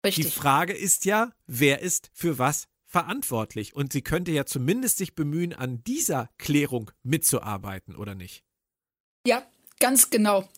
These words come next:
Speaker 1: Und das, ähm, äh, da, da, ja, das ist einfach Thema verfehlt. Also sie,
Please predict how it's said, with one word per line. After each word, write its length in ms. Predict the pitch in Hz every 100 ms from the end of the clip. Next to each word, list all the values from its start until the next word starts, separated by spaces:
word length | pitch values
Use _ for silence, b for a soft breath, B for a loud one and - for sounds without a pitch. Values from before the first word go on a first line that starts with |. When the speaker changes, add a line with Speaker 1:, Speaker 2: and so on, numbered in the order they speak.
| - -
Speaker 1:
Und 220 | 196 208
das, 260 | 220 - -
ähm, 440 | 220 208 202 190 - _ b b _ _
äh, 400 | 202 190 165 120 - _ _ -
da, 300 | 214 233 226 190 226 - 226 - -
da, 200 | 220 220 - -
ja, 120 | 247 226
das 140 | 214
ist 120 | 277
einfach 340 | 285 262 285 - - _ - 196 _
Thema 300 | - 302 311
verfehlt. 540 | - 180 - 147 117 - - _ _ _ _ _ _ _ _ _ _ _ _
Also 260 | - 196 220 190
sie, 400 | 214 233 226